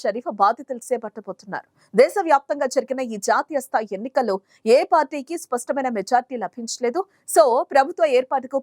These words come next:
పాకిస్తాన్ ముస్లిం లీగ్, నవాజ్ పాకిస్తాన్ పీపుల్స్ పార్టీ జట్టు కట్టాయి. రెండు ప్రధాన పార్టీలు అధికార భాగస్వామ్య ఫార్ములాపై అంగీకారానికి వచ్చాయి. దీని ప్రకారం షెహబాజ్ షరీఫ్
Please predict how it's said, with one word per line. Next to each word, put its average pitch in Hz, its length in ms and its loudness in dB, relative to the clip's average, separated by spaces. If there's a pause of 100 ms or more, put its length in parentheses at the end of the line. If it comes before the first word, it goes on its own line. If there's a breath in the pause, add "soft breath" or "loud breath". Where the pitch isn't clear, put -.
పాకిస్తాన్ 240 540 -2
ముస్లిం 302 380 -6
లీగ్, 320 160 -4 (300)
నవాజ్ 269 380 4 (180)
పాకిస్తాన్ 247 460 -2
పీపుల్స్ 262 400 -10
పార్టీ 233 220 -4 (100)
జట్టు 196 240 -8
కట్టాయి. 220 300 0 (320 soft breath)
రెండు 294 240 2
ప్రధాన 294 340 0 (100)
పార్టీలు 247 360 2 (100)
అధికార 247 280 -2 (120)
భాగస్వామ్య 220 580 -2 (340)
ఫార్ములాపై 294 640 2
అంగీకారానికి 233 640 -2
వచ్చాయి. - 260 -10 (100)
దీని 302 240 2
ప్రకారం 269 340 2 (300)
షెహబాజ్ 311 400 4 (100)
షరీఫ్ 240 280 -4